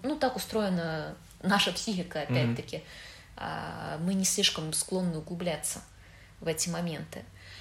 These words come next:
Speaker 1: Итак, основной признак — это, в общем-то, эмоциональное неблагополучие. Дальше, э, мы можем говорить о такой в целом очень большой утомляемости, э, низком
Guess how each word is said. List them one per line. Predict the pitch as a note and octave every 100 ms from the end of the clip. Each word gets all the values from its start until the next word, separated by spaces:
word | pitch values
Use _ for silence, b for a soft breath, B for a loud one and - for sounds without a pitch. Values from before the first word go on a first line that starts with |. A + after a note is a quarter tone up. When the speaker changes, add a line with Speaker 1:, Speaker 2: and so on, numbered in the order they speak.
| B B
Speaker 1:
Итак, | C4 C4+ A3 -
основной | - A3 A#3+
признак — | - G#3+ F3 F3 - -
это, | E3 -
в | F#3+
общем-то, | F#3+ - F3 F3+
эмоциональное | F3+ A3 G#3 F#3+ F3+ E3
неблагополучие. | E3+ F3 E3+ E3+ - E3 E3 - D#4 F4 F4+ B B B B -
Дальше, | F#3 A#3+ A3+ - -
э, | F#3 F3 -
мы | F3+ F3 F#3
можем | G3 G3+ F3+ F3
говорить | F#3 F#3+ F#3+ F#3+ F3+ - - -
о | G3+ G3 F#3 F3
такой | F#3 - F3+
в | F3+ -
целом | - G#3+ F3+ D#3+ F3+ - - - - -
очень | G3+ G#3 - F3+ F3
большой | E3 F#3+ - A3 G3+
утомляемости, | F#3 F3 F3+ G3+ F3+ F3 D#3+ - - E3+ F3+ B B B B
э, | - F3 E3+ F3+
низком | F#3 G3+ - F#3+ F3+ F3 E3